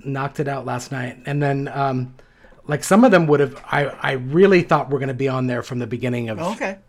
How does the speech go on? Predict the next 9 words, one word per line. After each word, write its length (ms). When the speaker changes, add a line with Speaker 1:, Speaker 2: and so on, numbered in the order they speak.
Speaker 1:
twenty 220
twenty-four, 600
or 120
tw-, 220
twenty 240
twenty-three, 400
I 60
mean. 220
So, 420